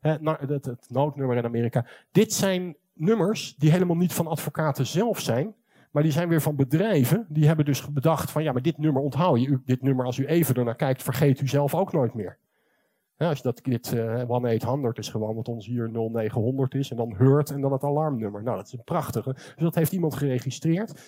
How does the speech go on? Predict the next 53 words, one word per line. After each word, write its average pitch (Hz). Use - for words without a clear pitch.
en 151
die 156
verkoopt -
het 156
recht 180
om 160
dat 143
nummer 160
te 135
gebruiken 147
vervolgens 139
aan 135
advocaten 143
in 127
iedere 135
jurisdictie. 123
Hè, 180
dus 139
dan 139
is 143
er 143
één 190
advocaat 151
waarnaar 131
zaken 135
met 131
dat 127
nummer 117
worden 107
verwezen. 127
En 143
als 127
je 156
in 156
Amerika 160
bent, 147
staat -
het 143
tijdschrift, 165
als 143
je 147
in 147
New 139
York 156
in 147
de 147
metro 151
zit 139
of -
in 139
iedere 135
stad, -
overal 147